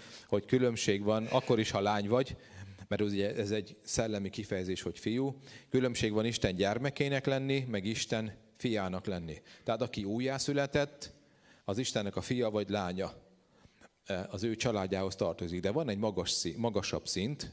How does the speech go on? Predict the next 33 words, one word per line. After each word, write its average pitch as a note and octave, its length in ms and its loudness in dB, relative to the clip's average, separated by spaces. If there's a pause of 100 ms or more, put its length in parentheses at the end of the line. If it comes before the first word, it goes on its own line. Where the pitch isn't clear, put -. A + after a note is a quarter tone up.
ami G2+ 220 0
azt A2 200 2
jelenti, G2+ 240 0
hogy G2 80 -2
nem A#2 280 -2
csak - 340 -2
örülök G#2 380 0
annak, G2+ 280 -2
hogy F2 160 -2
újjászülettem, C#3 760 0 (260)
hanem C3 260 0
azt D3 160 0
szerint A2 320 0
élek, G#2+ 380 0
ahogy G#2 200 0
Isten G#2+ 400 -2
akarja. E2 600 -2 (480)
Tehát A#2+ 380 0
az G#2+ 120 0
azt A#2+ 180 0
jelenti, A2 320 -2
hogy G#2+ 300 -4
én B2 300 0 (240)
felnőtt C3+ 560 2
módon G2+ 340 0
gondolkodok, G#2+ 600 0
és - 320 -2
tudok C3+ 340 2
mit C3 160 0
kezdeni A2+ 440 0
azzal A2 340 0
az G#2 160 -2
állapottal, A#2+ 840 0